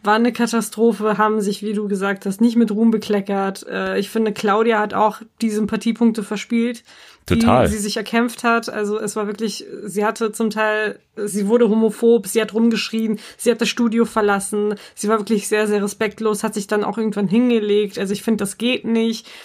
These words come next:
Speaker 1: wenn sie da irgendwie die überlegenere Dame sein möchte, dann soll sie sich nicht verhalten wie ein Kleinkind.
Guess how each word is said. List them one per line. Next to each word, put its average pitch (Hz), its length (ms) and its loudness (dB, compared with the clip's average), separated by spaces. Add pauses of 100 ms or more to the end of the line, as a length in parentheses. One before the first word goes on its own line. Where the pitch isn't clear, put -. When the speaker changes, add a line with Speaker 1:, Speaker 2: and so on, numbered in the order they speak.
(120)
Speaker 1:
wenn 226 240 2
sie 226 160 0
da 220 300 4
irgendwie 226 340 -2
die 220 100 -2
überlegenere 220 680 0
Dame 220 600 2
sein 208 440 0
möchte, 214 460 -2
dann 208 180 0
soll 208 180 2
sie 220 120 -2
sich 220 140 0
nicht 226 200 4
verhalten 214 300 0
wie 220 80 0
ein 214 80 0
Kleinkind. 208 720 0